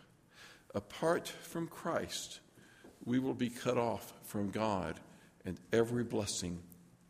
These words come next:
everything good. The eternal state of being cut off is des-, is described to us in the Bible as a place we don't want to be.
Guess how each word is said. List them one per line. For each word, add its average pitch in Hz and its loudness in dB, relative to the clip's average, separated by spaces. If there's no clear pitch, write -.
everything 117 2
good. 95 0
The 110 4
eternal 156 0
state - 2
of 101 0
being 107 2
cut - -2
off 110 -2
is 98 4
des-, 95 0
is 90 2
described 131 0
to 107 4
us 101 0
in 101 2
the 98 2
Bible 98 0
as 85 -4
a 80 0
place - -2
we 104 0
don't 113 0
want 95 2
to 82 -2
be. 90 0